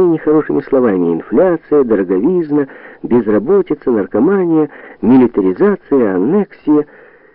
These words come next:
И я, понятное дело, удивился, услышав от знакомого журналиста в Брюсселе: "Вчера самолёт израильской авиакомпании "Эль Аль" высадил у нас мощный десант ораторов-агитаторов".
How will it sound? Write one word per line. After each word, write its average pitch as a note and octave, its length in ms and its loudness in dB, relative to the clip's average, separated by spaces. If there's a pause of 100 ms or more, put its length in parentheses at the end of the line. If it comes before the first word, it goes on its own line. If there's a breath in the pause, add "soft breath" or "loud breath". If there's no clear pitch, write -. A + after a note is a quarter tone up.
(1000 soft breath)
И F#2+ 60 -2
я, C3+ 240 0
понятное D#3 500 0
дело, F3 320 2
удивился, D3+ 640 0
услышав F3 580 -2 (120)
от C3 160 -2
знакомого C3 680 2
журналиста A2+ 560 -2
в B2 80 -2
Брюсселе: B2+ 640 -8 (680 soft breath)
"Вчера D#3 280 2
самолёт D3+ 440 0 (100)
израильской A#2+ 840 0
авиакомпании G#2+ 960 0
"Эль G#2 160 0
Аль" E3 260 -2 (540 soft breath)
высадил C#3+ 460 0
у C3+ 80 2
нас C3+ 220 0
мощный C3 440 0
десант C3 560 -2 (200)
ораторов-агитаторов". A#2 1400 -2